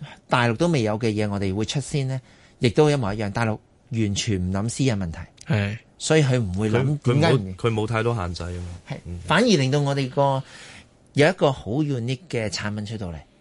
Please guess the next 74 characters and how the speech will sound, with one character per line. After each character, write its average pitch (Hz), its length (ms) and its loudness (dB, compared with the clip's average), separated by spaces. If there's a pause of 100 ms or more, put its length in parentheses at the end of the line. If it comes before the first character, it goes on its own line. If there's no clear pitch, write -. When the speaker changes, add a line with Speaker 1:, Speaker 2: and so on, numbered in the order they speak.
(120)
Speaker 2:
嗯。 107 320 0 (840)
Speaker 1:
因 - 140 2
為 151 140 4
從 117 320 -6
來 113 160 0
個 131 80 2
business 151 380 -4
problem 147 280 -2
呢， 117 300 -4 (120)
香 147 120 0
港 110 180 -4
係 - 60 -6
好 87 60 -12 (360)
獨 107 180 -4
特， 98 220 -6
好 - 220 -8 (720)
可 131 100 6
以 139 280 4
應 120 160 2
用 107 120 -2
到 110 140 0
好 117 160 -2
多 123 300 -2
市 104 180 -8
場 95 180 -6 (120)
嘅。 87 120 -8 (180)
Speaker 2:
是， 113 260 2
你 170 160 2
怎 196 120 0
麼 127 60 2
看 151 220 4
這 220 120 2
一 165 80 2
塊 151 240 2
在 147 120 4
香 180 200 2
港 123 140 2
的 90 80 -2
應 123 140 4
用 113 160 4
跟 147 180 2
對 143 160 2
比 95 140 -2
國 - 180 -2
內 127 160 4
市 117 160 2
場 - 200 -6
的 60 100 -4
應 117 220 0
用 113 200 2
的 - 140 2
難 101 340 0
度 143 220 2
啊？ - 180 -6
覺 120 120 0
得 135 60 4 (120)
困 160 240 2
難 143 200 4
點 110 200 4
或 151 180 4
者 107 140 2
說 131 200 2
優 175 220 4
勢 170 160 2
的 117 100 4
點 90 240 -2
或 123 160 -2
易 165 140 0
於 147 100 2
發 175 220 2
展 113 160 2
點 104 140 -2
在 107 120 0
哪 92 100 -4